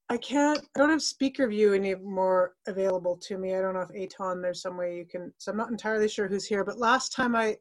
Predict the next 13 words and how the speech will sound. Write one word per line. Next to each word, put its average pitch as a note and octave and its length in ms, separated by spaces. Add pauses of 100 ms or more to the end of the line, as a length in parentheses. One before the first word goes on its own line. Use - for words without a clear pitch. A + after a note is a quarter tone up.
I G#3 80
saw G#3 340
all A3 160
the G#3 80
participants, G3+ 580
I A3 60
noted G#3+ 320
there G3+ 160
were A3 380
a G#3+ 80
couple G#3 320
of F#3 100
families. F#3 680